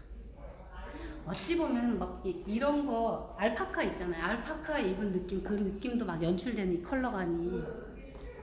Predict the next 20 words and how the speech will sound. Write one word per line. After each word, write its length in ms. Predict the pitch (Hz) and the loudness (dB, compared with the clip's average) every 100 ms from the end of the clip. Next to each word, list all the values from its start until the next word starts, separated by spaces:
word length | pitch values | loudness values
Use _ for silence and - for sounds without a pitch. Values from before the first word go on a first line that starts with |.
| - - - - - - - - - - - - - - - - - | -12 -12 -12 -12 -12 -12 -14 -14 -14 -14 -16 -14 -14 -14 -16 -14 -10
커요. 260 | 262 269 160 - - - - - - | -2 0 0 -4 -10 -14 -14 -12 -8
커요. 200 | - 240 - - - - - - - | -4 -2 -4 -8 -12 -12 -14 -14 -4
매우 380 | 190 226 320 349 | 4 6 8 4
커요. 300 | 254 190 135 - - - - | 2 -4 -6 -10 -14 -16 -6
그래서 360 | 220 226 269 | -4 0 -2
소매를 440 | - 339 330 254 214 | 0 2 4 4 0
거두셔야 520 | 180 233 254 233 160 | -2 -2 -2 -2 -6
될 140 | 160 160 | -6 -8
정도. 220 | - - - - - - - - - - - - - - - | -8 -10 -8 -8 -10 -14 -16 -16 -14 -12 -12 -12 -12 -14 -2
저 140 | 262 254 | 6 8
오오거든요. 840 | 240 330 339 277 226 233 339 - | 8 8 6 6 0 0 -2 0
오오 320 | 214 330 254 247 | 4 8 8 8
언니들 400 | 247 240 226 196 | 6 2 0 -2
이거 160 | 226 | -2
사시면 640 | 247 294 - 233 226 175 | -2 -4 -2 -2 -2 0
요 100 | 190 | 2
느낌이에요. 580 | 269 285 269 226 185 170 | 4 4 2 2 2 4
요 40 | 220 | 4
느낌 300 | 262 254 196 | 2 0 -2
그대로고요. 760 | 180 214 190 180 202 156 | 2 2 0 -2 -2 -2